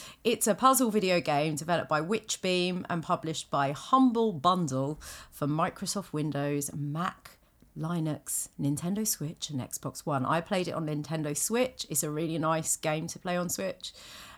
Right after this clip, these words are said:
Um, absolutely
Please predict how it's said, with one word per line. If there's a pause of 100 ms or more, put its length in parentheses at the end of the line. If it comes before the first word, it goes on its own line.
(140)
Um, (260)
absolutely